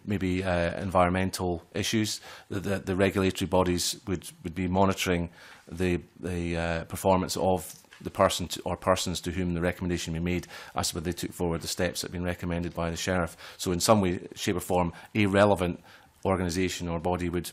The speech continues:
would monitor progress. But as a whole, uh, I think the, the issue you may be getting at as to whether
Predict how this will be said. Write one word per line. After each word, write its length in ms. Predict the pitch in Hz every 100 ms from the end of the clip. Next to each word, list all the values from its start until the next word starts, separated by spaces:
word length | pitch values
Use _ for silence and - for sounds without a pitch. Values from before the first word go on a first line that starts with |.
| -
would 160 | 78
monitor 480 | 87 87 87 82 80 - - -
progress. 340 | - 87 131
But 160 | - -
as 100 | 104
a 80 | 95
whole, 480 | - 113 110 90 85 - - -
uh, 220 | 90 85
I 60 | 85
think 240 | 98 87
the, 140 | 87 87
the 160 | 98
issue 200 | 90 -
you 120 | 85 82
may 120 | 92
be 100 | 82
getting 320 | 90 87 90
at 80 | 82
as 100 | 85
to 80 | -
whether 260 | 90 87